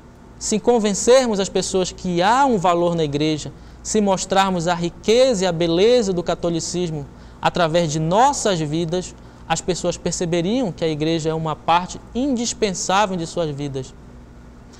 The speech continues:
Estamos falhando no engajamento das pessoas. Quando eu falo em engajamento,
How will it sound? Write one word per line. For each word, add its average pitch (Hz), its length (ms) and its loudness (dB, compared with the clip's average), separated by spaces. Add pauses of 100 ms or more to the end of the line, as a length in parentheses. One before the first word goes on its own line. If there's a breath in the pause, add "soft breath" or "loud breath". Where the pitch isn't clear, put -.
(120 loud breath)
Estamos 208 380 -2
falhando 185 680 2 (420)
no 165 80 -2
engajamento 180 680 0
das 160 140 -4
pessoas. 139 600 -10 (920 loud breath)
Quando 233 160 6
eu 226 80 8
falo 190 460 4
em 170 300 0
engajamento, 165 760 0